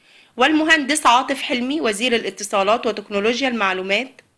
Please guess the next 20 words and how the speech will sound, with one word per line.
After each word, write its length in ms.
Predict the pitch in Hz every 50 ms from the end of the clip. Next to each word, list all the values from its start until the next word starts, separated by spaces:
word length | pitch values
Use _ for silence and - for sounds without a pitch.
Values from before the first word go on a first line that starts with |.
| _ _ _ _ _ - - - - _ -
بروتوكول 500 | 233 294 320 - 294 - 330 339 349 349
تعاون 480 | 349 - 269 254 254 269 285 285 285 277
لتدريب 520 | 254 247 233 220 196 190 220 262 262 233
وتشغيل 480 | 247 240 240 220 202 - 220 240 254 247
عشرة 560 | 214 233 269 - - 285 285 285 - - 202
آلاف 260 | 202 208 233 247 233
باحث 420 | 202 185 214 226 240 - 262 262 240
عن 200 | 208 220 226 233
العمل 500 | 240 240 214 208 196 180 160 156 165 170 - _ - - - - -
بقطاع 480 | - 202 202 - 208 208 247 262 262 254
الاتصالات 840 | 233 - - 240 - 285 262 - 262 233 233 233 233 247 247 240
وتكنولوجيا 720 | 220 202 196 202 202 - 214 202 202 208 214 220 214 233 220
المعلومات. 640 | 208 196 202 202 214 214 220 220 202 165 135 120 - _ - - _ _ _ _ _ _ _ _ _ _ _ _ _ _ _ _ _ _ _ _ _ _ _ _ _ _ _ _ -
وقال 380 | 240 247 247 247 320 339 359 359
عبد 300 | 339 269 233 214 185 202
النور 320 | 208 208 208 226 262 269 - -
إن 140 | 214 208
هذا 280 | 208 214 247 277 269 285
البروتوكول 720 | 269 233 220 208 202 208 214 202 - 226 226 240 254 262 - - - - - -
يتضمن 600 | 233 247 247 269 254 269 294 285 277 262 285 311